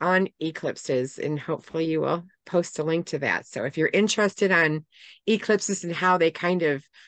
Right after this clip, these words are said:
form and, and why they're, what's the difference between the total and, and the annular, that's, that's the video that you need to watch. So.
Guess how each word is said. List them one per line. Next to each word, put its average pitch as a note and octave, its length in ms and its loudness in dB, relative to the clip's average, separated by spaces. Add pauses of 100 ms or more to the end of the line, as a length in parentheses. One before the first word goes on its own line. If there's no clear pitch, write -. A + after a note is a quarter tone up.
(240)
form G3 420 0
and, D3+ 460 -4
and D#3 240 -4
why E3 280 2
they're, D#3 260 2
what's E3+ 260 -6
the - 60 -12
difference E3 300 -6
between - 260 -6
the C3+ 80 0
total E3+ 460 2
and, D3+ 260 0
and D3 180 -4
the C#3 200 -4
annular, E3+ 560 0 (640)
that's, - 280 -4 (140)
that's C#3 360 -6
the D3 120 -2
video D3+ 320 2
that D3 140 -2
you D#3 100 -6
need D#3+ 160 -4
to D#3+ 80 -4
watch. - 300 -8
So. - 320 -6